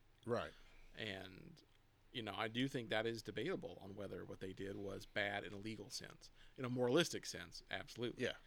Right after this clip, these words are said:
Speaker 1: absolutely
Speaker 2: No,
Speaker 1: bad
Speaker 2: it makes no
Speaker 1: morally.
Speaker 2: sense that you sold most of
Speaker 1: <laughs>
Speaker 2: your intellectual property rights to a factory with eighty-five people in it.
Speaker 1: Yep.
Speaker 2: You know, but
Speaker 1: A
Speaker 2: the re-
Speaker 1: factory you own with eighty-five people in
Speaker 2: Yeah.
Speaker 1: it. <laughs> Yeah.
Speaker 2: But the fact that you could do that and that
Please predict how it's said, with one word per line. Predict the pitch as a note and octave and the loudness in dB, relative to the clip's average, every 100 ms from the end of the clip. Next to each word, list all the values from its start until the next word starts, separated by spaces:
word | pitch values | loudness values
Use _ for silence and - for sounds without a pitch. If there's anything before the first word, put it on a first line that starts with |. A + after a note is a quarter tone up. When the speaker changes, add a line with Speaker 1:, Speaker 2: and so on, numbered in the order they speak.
| - | 0
Speaker 1:
absolutely | C3 - C#3 B2 | 2 6 6 8
Speaker 2:
No, | A2+ | 6
Speaker 1:
bad | A2 C3+ | 6 8
Speaker 2:
it | D3 | 8
makes | D3+ - | 6 6
no | |
Speaker 1:
morally. | E3 D3 | 6 6
Speaker 2:
sense | D3+ B2 - | 6 4 2
that | A2 | -2
you | A2+ | 2
sold | D#3 A#2 G#2 - | 4 8 6 6
most | D3 - | 4 4
of | A2 | 2
Speaker 1:
<laughs> | |
Speaker 2:
your | G#2 | 2
intellectual | G#2+ G#2+ G#2+ - | 2 2 0 0
property | - G#2+ G#2+ G2 | 4 4 4 0
rights | G2 G2 - | 0 -2 -4
to | G#2 | -6
a | |
factory | - G2+ G2+ G2 F#2+ | 0 0 0 -4 -4
with | F#2+ | -4
eighty-five | F#2+ G2 F#2+ F#2+ | -6 -6 -8 -6
people | A2+ - F#2 | -6 -6 -10
in | F2 | -12
it. | - - | -14 0
Speaker 1:
Yep. | B2+ A#2 - - | 2 2 -2 -10
Speaker 2:
You | - G2+ | -4 -2
know, | F2+ F#2+ C3+ - - - - | -2 -8 -12 -14 -18 -20 0
but | C3+ D#3 A#2+ - - - - - | 2 4 2 0 -12 -20 -4 4
Speaker 1:
A | |
Speaker 2:
the | B2 | 8
re- | |
Speaker 1:
factory | D#3+ D3 D#3 D3 | 8 8 6 6
you | C#3+ | 6
own | B2 C#3 B2+ A2+ | 6 4 4 2
with | A2 A2 | 0 0
eighty-five | G2 F#2 F#2+ F2+ | -2 -2 -2 -2
people | G2 - E2 | -4 -4 -2
in | C#3+ | 2
Speaker 2:
Yeah. | C3 - - | 2 2 -2
Speaker 1:
it. | - | -4
<laughs> | - | -6
Yeah. | - - | -10 0
Speaker 2:
But | C#3 C3 C3+ | 2 4 4
the | A#2 | 4
fact | - E3+ F3 - | 4 2 0 2
that | B2+ - | 0 2
you | B2 - - | -2 -4 -12
could | - - F#3 D#3+ A#2 A#2 | -10 4 6 8 6 2
do | C#3+ F3 | 0 0
that | G2+ F#2 - - - | -2 -4 -6 -12 -12
and | - G#2+ | -6 2
that | A2 | 4